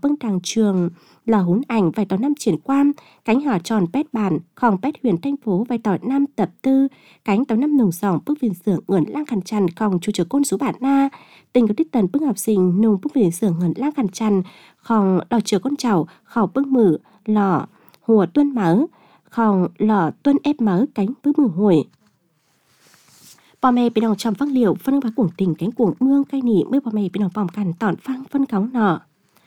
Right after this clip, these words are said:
Tôi báo quan phòng văn phong tổng thống Philippines, mất ngân thuế, vài sử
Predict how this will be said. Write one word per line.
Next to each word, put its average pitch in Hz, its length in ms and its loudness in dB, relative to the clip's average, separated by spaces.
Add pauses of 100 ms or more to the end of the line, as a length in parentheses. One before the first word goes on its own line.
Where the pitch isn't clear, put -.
(540)
Tôi 247 180 2
báo 202 180 0
quan 294 240 0
phòng 220 220 -2
văn 185 160 0
phong 277 280 -2
tổng 180 280 -2
thống 196 380 -2
Philippines, 214 520 0 (420)
mất 269 360 2
ngân 277 160 4 (120)
thuế, 202 360 2 (580)
vài 226 240 2
sử 202 360 2